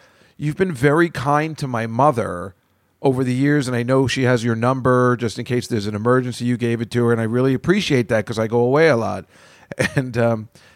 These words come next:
you've been very kind." <laughs> And Sarah's like, "Wait, this guy? <laughs> You must have it mixed up with somebody else." <laughs> She's like,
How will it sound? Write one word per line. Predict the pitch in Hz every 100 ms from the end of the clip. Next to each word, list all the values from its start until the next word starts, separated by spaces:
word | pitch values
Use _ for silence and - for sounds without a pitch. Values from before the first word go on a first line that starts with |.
| _ -
you've | 127 123
been | 131
very | 123 139
kind." | 123 147 117
<laughs> |
And | 196 -
Sarah's | - 180 156 -
like, | 135 113 - - - -
"Wait, | 151 135 - _ -
this | 123 113 208 -
guy? | - 151 359 - - - -
<laughs> | 196 - - 107 - - -
You | 180 190
must | 196 170
have | 170 156
it |
mixed | 147 156 -
up | 190 139
with | 135
somebody | - 285 139 139 -
else." | 131 - - - - _ _
<laughs> | - - -
She's | - 147 - 165 -
like, | 175